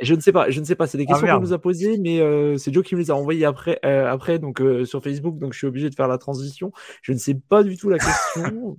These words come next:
Speaker 2: <laughs>
Speaker 1: T'es pas obligé de répondre après, hein,
Speaker 2: Les,
Speaker 1: on
Speaker 2: non,
Speaker 1: va
Speaker 2: les
Speaker 1: pas
Speaker 2: mecs, les mecs, les mecs, ils remuent le couteau. Non, mais m-, actuellement, maintenant, c'est bon, j'en ai ma claque de, d'Aaron Rodgers. Merci pour tout ce que t'as fait, mais je pense qu'il faut passer à, il faut passer à autre chose. Donc, euh,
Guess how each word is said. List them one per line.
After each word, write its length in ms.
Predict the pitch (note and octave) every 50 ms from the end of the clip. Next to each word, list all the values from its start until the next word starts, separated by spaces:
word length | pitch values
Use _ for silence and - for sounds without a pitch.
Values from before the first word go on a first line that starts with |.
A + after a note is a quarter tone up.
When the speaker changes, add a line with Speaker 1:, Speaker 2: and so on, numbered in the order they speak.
| -
Speaker 2:
<laughs> 100 | - -
Speaker 1:
T'es 80 | - D3+
pas 60 | F3+
obligé 180 | F#3 E3+ F#3+ F#3+
de 60 | F3
répondre 280 | F3+ E3+ F#3 F3+ D3+
après, 220 | B2+ A#2 - - A#2+
hein, 240 | B2+ B2+ B2 A2+ G#2+
Speaker 2:
Les, 140 | - D3+ -
Speaker 1:
on 40 | C#3+
Speaker 2:
non, 100 | C#3+ D#3
Speaker 1:
va 60 | F3+
Speaker 2:
les 60 | D3+ C3+
Speaker 1:
pas 40 | C3+
Speaker 2:
mecs, 160 | D3 C#3+ C3
les 180 | - C#3 C#3 C#3
mecs, 180 | D#3 F3+ F3
les 220 | E3 C#3+ C#3+ C3+ C3
mecs, 200 | C#3+ D#3+ D#3 -
ils 60 | C3
remuent 240 | A#2 B2+ B2 B2 B2+
le 60 | A#2+
couteau. 360 | - - B2+ - C#3+ C3+ B2
Non, 220 | G#2 A2 A#2 A#2 A2+
mais 460 | G#2+ A2 A2 A2 G#2 G#2 G#2+ G#2+ A2
m-, 280 | - - - B2 A#2+ B2+ -
actuellement, 540 | C3+ C3 C3+ - - D3 C#3 C3 D3 D3+
maintenant, 260 | C3+ B2 A#2+ B2+ C3+ C3
c'est 160 | - - A#2+
bon, 100 | A2+ C3
j'en 140 | A#2 A2+ A2
ai 80 | A2 G#2+
ma 140 | G#2 G#2+
claque 280 | - - - B2+ A2+ G#2
de, 280 | G2 G#2 G2+ G2 G2 F#2+
d'Aaron 240 | G#2 G#2 G2 G#2 G2+
Rodgers. 480 | F#2+ G#2 G2+ F#2+ A#2 B2+ B2+ - - - -
Merci 240 | A2+ G#2 - -
pour 160 | G#2 - A2 -
tout 100 | - -
ce 60 | -
que 80 | -
t'as 160 | A2+ - A2+ -
fait, 260 | - C3+ C3 C3+ C3 - - - - _ _ _ -
mais 180 | A#2+ A2+ A2+
je 100 | G#2+ -
pense 200 | - - C3 A#2+
qu'il 120 | - - -
faut 120 | - A#2+
passer 320 | - A#2+ A2+ - - A#2+ A#2
à, 460 | A2 G#2 G2+ G2 G2 F2+ - G2 G2
il 80 | G#2 G#2
faut 140 | - - -
passer 240 | - G#2 - -
à 20 | A2+
autre 140 | G#2+ - -
chose. 240 | B2+ C3+ C#3+ - _ _ _ _ _ _ _ _ _ _ _ _ _ -
Donc, 320 | B2+ A#2 A2+ A2+ G#2 -
euh, 600 | - G#2+ G#2 G#2 G#2 G2+ G#2 G#2 G#2 G#2 G2+ G2